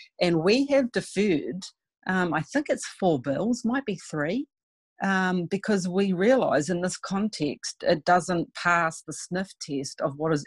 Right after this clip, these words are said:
urgent pandemic business. So we've been very communicative. We've told people, we've told submitters what we're doing. So why does this, um, pass the sniff test? Um, certainly our reps on the Justice Committee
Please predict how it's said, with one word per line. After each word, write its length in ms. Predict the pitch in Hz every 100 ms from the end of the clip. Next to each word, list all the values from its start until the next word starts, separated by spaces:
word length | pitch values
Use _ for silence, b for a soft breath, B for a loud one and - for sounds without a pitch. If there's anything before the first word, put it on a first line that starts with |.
| -
urgent 380 | 165 165 156 117
pandemic 540 | 165 143 151 147 135
business. 600 | 190 233 202 143 143 - B B -
So 160 | -
we've 180 | 185 185
been 160 | 208 208
very 240 | 233 233
communicative. 800 | 233 214 196 202 208 208 233 254 - _ _ _
We've 160 | 175 165
told 320 | - 196 196
people, 280 | - 208 202
we've 140 | 165 -
told 240 | 180 156
submitters 600 | - 156 160 196 208 202 -
what 180 | 190 -
we're 140 | 175
doing. 560 | 139 190 196 139 165 220 B B B B
So 280 | - 214 196
why 480 | 170 190 202 240 254
does 340 | 220 214 185 -
this, 600 | 190 190 - - - - _ _ _ -
um, 460 | 175 180 175 170 160
pass 460 | - 180 175 165 -
the 100 | 160
sniff 440 | - - 170 160 -
test? 600 | - 151 139 - - - -
Um, 200 | 160 151
certainly 800 | - - 202 196 202 202 196 -
our 240 | 175 175
reps 500 | 165 185 - - - -
on 140 | 170
the 100 | 160
Justice 420 | 143 170 - 156 -
Committee 600 | - 165 156 143 190